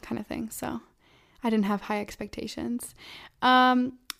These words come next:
okay, the other movie I watched was called Young Adult, and I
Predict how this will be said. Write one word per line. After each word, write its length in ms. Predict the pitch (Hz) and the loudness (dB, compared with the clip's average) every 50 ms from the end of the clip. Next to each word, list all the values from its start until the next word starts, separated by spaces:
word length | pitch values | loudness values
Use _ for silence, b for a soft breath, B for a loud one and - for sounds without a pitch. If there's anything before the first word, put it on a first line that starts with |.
| - | 0
okay, 320 | - 240 240 233 214 208 214 | 2 4 6 6 4 4 2
the 240 | 208 226 233 233 - - | 2 2 0 2 4 4
other 240 | 220 220 247 262 | 4 6 6 6
movie 280 | 262 262 262 240 233 226 | 6 6 6 6 4 4
I 140 | 214 208 202 | 4 4 2
watched 540 | 202 202 196 196 196 202 - - - - 226 | 4 4 4 4 4 2 0 -6 -8 -4 -2
was 160 | 214 202 - | -2 -2 -2
called 580 | - - - - 208 202 202 196 196 202 - | -6 -6 0 2 4 6 6 6 4 2 0
Young 320 | - 208 202 196 196 202 214 | -2 -2 -2 0 0 0 0
Adult, 720 | 214 190 - 190 175 175 - 226 262 - - - - - B B B B B B B B B B B _ - | 0 -2 -2 0 0 2 2 2 0 -2 -6 -10 -12 -12 B B B B B B B B B B B _ 0
and 580 | 226 233 226 226 226 220 220 220 220 220 214 - - - | 2 4 4 4 4 4 4 4 4 2 0 0 0 2
I 280 | - 240 269 330 415 | 4 6 6 6 6